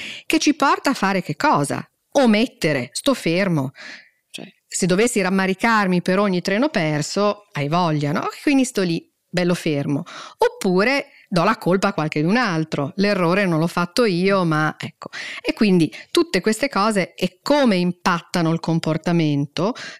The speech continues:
tanto quanto, e forse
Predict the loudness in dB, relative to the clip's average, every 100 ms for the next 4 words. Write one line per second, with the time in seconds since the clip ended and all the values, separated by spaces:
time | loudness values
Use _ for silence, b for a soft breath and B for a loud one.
0 | B -2 2 2 0 0 -2 2 2 2
1 | 0 -2 0 0 0 -6 -4 -4 0 2
2 | 2 0 -2 -2 -2 -4